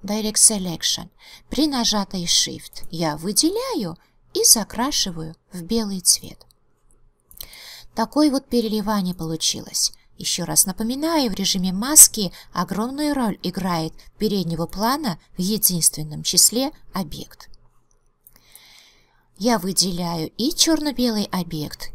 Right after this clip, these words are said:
и фотографию, и применяю маску. Пожалуйста.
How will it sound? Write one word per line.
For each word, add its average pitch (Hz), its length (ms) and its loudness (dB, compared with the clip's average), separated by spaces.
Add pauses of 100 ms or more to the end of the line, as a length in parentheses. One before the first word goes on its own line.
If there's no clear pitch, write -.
(100)
и 233 180 0
фотографию, 175 920 -4 (420)
и 226 200 -2 (260)
применяю 196 680 -4 (180)
маску. - 520 0 (2250)
Пожалуйста. 180 600 -6